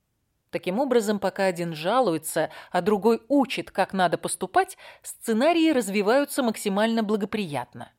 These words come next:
Как только у художника начнет заканчиваться терпение, а стоны и жалобы надоедят прагматику,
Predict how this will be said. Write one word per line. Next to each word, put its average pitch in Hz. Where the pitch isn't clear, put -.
Как -
только 202
у 185
художника 190
начнет 185
заканчиваться 180
терпение, 180
а 208
стоны 226
и -
жалобы 196
надоедят 185
прагматику, 320